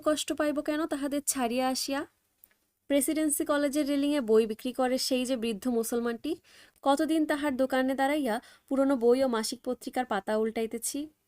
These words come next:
কেনা উচিত ছিল হয়তো, কিন্তু কেনা হয় নাই। সেও যেন পরম আত্মীয় বলিয়া মনে হইল।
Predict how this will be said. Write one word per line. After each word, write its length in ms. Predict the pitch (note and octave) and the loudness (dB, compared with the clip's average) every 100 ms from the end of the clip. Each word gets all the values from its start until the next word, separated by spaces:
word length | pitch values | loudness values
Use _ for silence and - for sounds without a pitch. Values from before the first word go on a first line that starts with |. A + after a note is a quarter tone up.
| - | -2
কেনা 300 | D4 D4+ E4 | 2 4 2
উচিত 220 | E4 C4+ | 2 -2
ছিল 200 | - A3 | -2 0
হয়তো, 440 | G#3+ G3 F3+ F#3 G#3 - - | 0 -2 -4 -8 -10 -14 -4
কিন্তু 220 | C4+ C4 | -2 0
কেনা 280 | B3 G#3 G#3 | 0 0 0
হয় 200 | G3+ F#3 | -2 -4
নাই। 320 | F3+ F3 - - _ - - | -4 -6 -10 -16 _ -20 -20
সেও 340 | - D4+ D4+ | -2 2 4
যেন 220 | D#4+ D#4+ | 4 2
পরম 300 | D#4 B3+ C4+ | 2 2 2
আত্মীয় 400 | B3+ B3 - C#4+ | 0 -2 -4 -2
বলিয়া 400 | C#4 D4+ D4+ G#3+ | 0 0 0 0
মনে 280 | G#3+ F#3 F#3+ | 0 0 0
হইল। 340 | G3+ F#3 E3+ | -2 -2 -4